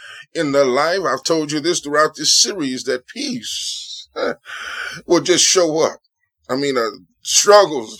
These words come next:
sorry, will just show up. You need peace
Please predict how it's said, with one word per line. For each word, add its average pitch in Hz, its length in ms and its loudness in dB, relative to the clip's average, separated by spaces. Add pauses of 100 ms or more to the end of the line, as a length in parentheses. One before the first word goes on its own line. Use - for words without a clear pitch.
sorry, 120 280 -4
will 131 160 -8
just 139 220 -4
show 151 320 2
up. 127 140 2
You 147 80 -4
need 175 360 -6
peace - 580 -12